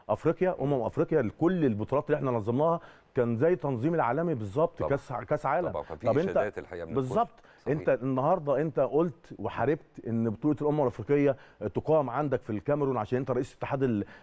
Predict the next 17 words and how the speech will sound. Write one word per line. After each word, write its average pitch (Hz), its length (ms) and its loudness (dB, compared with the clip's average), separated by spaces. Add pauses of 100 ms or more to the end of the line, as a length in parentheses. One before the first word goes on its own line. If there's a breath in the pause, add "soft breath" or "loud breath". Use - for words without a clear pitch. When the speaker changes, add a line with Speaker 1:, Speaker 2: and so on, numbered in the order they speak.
Speaker 1:
ال-، 101 240 4
ال-، 98 380 4
الكاميروني. 120 500 2
Speaker 2:
الكاميرون. 71 340 -10
Speaker 1:
طب 123 140 2
انت 175 160 -2
ح-، 123 720 0
حضرت 135 420 -2
ايه؟ 147 300 2 (360 soft breath)
للأسف 120 440 -2
الشديد 139 640 0
التنظيم 120 960 2
والأمن 151 760 2
وحاجات 110 1120 0
كتيرة 160 380 0
جدا، 143 300 0
جدا، 143 340 0